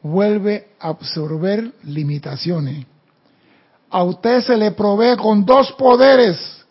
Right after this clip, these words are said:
lo mismo que al sol central. ¿Cuáles son esos dos poderes?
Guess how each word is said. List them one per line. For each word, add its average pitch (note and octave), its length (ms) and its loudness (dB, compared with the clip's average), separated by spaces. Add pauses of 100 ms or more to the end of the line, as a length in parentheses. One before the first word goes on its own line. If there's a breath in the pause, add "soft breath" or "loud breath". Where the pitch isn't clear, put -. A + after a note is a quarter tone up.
(380 soft breath)
lo F#3+ 300 2
mismo G3+ 560 4
que F#3 160 -6
al E3+ 220 -2
sol F3 680 0
central. C#3 920 -8 (1120)
¿Cuáles E3 300 -4
son E3 180 -4
esos D#3 240 -8
dos D3 140 -10
poderes? C3 720 -14